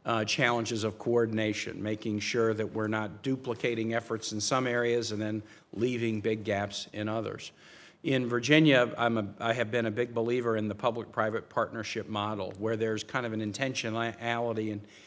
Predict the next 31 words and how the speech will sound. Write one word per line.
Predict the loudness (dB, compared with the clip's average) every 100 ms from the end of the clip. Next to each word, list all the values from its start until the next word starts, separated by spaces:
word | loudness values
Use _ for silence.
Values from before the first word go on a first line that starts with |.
| -8
an | -4
explicit | -2 -2 2 2 4 0 -2
focus | 0 0 0 -4 -2
in | -2
bringing | 0 0 0 -2 -6 -14 _ _ -2
public | 2 4 4 2 -2
and | -4 0
private | 2 2 2 -4 0
partners | 2 2 0 -2
together | 2 4 2
to | -2
tackle | 0 0 2 0
projects | 0 0 0 -4 -4 -8 -12 -20 -8
with | -2 -2 2
well-defined | 4 6 4 2 0 0 0 -2 -6 -16 -20 _
sort | -2 0 0
of | 0 -2
expectations | 0 0 -2 -2 -4 2 4 4 2 -2
about | -2 -2 0
what | 2 2
everybody | 2 -2 -2 -4
brings | -4 -4 -4 -6
to | -6
the | -6
table. | 0 0 0 -4
We've | -4 -2
done | -2 -2
that | -2 -4
in | -4 -4
Virginia | -4 -2 -2 -2
in | -4